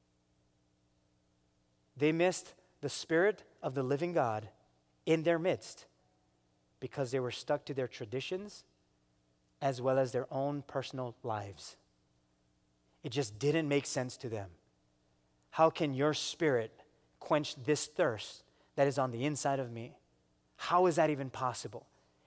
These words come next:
And how can you be the Messiah? You're just like one of us.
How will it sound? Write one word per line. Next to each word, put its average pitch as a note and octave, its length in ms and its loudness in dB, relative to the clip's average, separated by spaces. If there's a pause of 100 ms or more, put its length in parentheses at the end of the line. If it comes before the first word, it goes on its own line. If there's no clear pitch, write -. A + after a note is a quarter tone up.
And C3+ 120 -6
how F3 160 4
can C3+ 220 -2
you E3 220 0
be D#3+ 160 -2
the C#3 100 -2
Messiah? A#2 500 -4 (1600)
You're D#3+ 160 2
just D#3+ 320 0
like D3+ 160 2
one D3+ 240 6
of D3 100 6
us. - 440 2